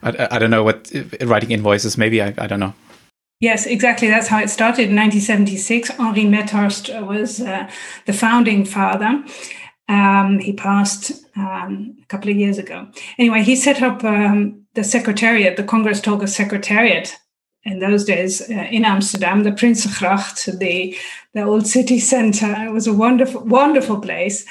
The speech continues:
Speaker 2: Uh, and that was precisely to serve aic interpreters. All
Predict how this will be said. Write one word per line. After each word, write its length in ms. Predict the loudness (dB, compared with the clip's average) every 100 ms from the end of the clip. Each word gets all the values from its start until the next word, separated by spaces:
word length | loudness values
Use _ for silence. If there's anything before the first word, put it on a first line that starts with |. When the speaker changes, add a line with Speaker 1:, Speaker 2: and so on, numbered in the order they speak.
| -18 -18 -20 _ _ 0
Speaker 2:
Uh, 180 | 0 4
and 140 | 4
that 160 | 4 2
was 120 | -2
precisely 640 | -2 -2 0 -2 -2 -2
to 140 | -2 -4
serve 340 | 0 2 2 0
aic 340 | 0 2 2 2
interpreters. 880 | 0 2 -2 -2 -4 0 0 0 -4 -8 2
All 540 | 4 4 4 0 -4